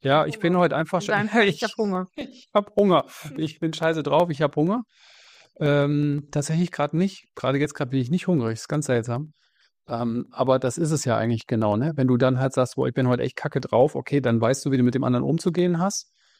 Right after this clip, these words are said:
Speaker 1: Und du weißt auch, dass, ob du den vielleicht aus der Sturmreihe rausnimmst gegenüber den hundert Gästen, die da innerhalb von einer Stunde kommen, oder
Speaker 2: Ja, ist
Speaker 1: sagst du,
Speaker 2: besser.
Speaker 1: „Mach mal lieber, bring mal nur Essen raus“ oder, oder „Mach mal nur, nur Tresen“ oder so, ne? Ich glaub, das,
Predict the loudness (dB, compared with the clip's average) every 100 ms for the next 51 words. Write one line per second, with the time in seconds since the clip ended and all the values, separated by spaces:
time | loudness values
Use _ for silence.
0 | _ _ _ _ 0 2 2 -2 2 2
1 | 2 0 0 -2 -4 -4 -4 0 0 2
2 | 2 2 -2 -6 -4 -4 2 2 4 4
3 | 4 4 2 2 -2 -2 -2 -2 0 2
4 | 4 4 0 2 2 0 -2 -2 -2 2
5 | 2 2 -2 -4 -4 -2 -4 -2 -2 -2
6 | 0 0 0 0 2 2 -2 -2 0 0
7 | 0 0 4 6 6 2 _ -8 -2 2
8 | 4 2 0 -2 0 4 4 2 0 0
9 | 4 2 2 0 0 0 0 2 4 4
10 | 2 0 -2 -4 -2 -2 0 -4 -2 -4
11 | -4 -2 0 -2 -6 _ _ -8 -8 0
12 | 0 0 -10 -10